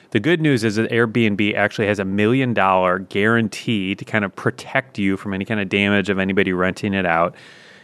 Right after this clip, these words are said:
And the other thing is, like, I, I kind of initially would think of this as being really difficult and a pain. And I don't know if you've ever ac-, actually used Airbnb as a, um,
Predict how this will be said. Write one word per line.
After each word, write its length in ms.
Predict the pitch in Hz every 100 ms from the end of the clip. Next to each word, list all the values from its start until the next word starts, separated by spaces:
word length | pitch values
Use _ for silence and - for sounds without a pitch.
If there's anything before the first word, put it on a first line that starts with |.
| _
And 120 | 139
the 100 | 139
other 140 | 202 247
thing 140 | 214
is, 180 | 170 139
like, 220 | 143 131
I, 300 | 104 139 123
I 60 | 156
kind 220 | - 165
of 140 | 135
initially 420 | 131 127 123 - 123
would 140 | 110
think 180 | 127 113
of 120 | 107
this 160 | 104 110
as 100 | 95
being 220 | 101 95
really 180 | 104 95
difficult 580 | 110 180 156 160 156
and 240 | 123 107 107
a 60 |
pain. 500 | 110 - 156 147 147
And 200 | 135 104 -
I 80 | 131
don't 120 | 160
know 80 | 175
if 100 | 175
you've 140 | 131
ever 320 | 123 113 117 -
ac-, 60 |
actually 280 | 120 - 117
used 280 | 107 113 98
Airbnb 720 | 110 107 104 101 98 101 98 98
as 240 | 98 92
a, 180 | 92 90
um, 340 | 85 85 90